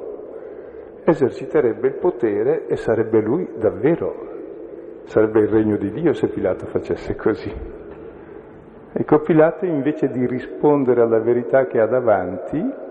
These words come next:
invece di lasciarsi mettere in questione, comincia a fare questioni sulla verità.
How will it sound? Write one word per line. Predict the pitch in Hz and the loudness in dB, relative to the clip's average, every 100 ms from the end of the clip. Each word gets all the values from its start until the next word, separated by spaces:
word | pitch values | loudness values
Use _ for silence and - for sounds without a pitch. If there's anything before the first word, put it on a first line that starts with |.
| - - - - - - - | -14 -14 -14 -16 -18 -10 -2
invece | 139 127 135 | 2 2 2
di | 123 | 2
lasciarsi | 117 101 117 120 123 | 2 2 0 0 0
mettere | 120 127 127 123 | 0 2 2 0
in | |
questione, | 127 165 - 131 120 135 175 | 0 -4 -2 2 2 2 0
comincia | 143 131 135 123 | 0 0 2 2
a | |
fare | - 120 120 | 4 0 0
questioni | 156 - - 120 120 | -4 -6 -2 0 0
sulla | 110 113 107 | -2 0 0
verità. | 98 90 92 - - | 2 0 -2 -6 -8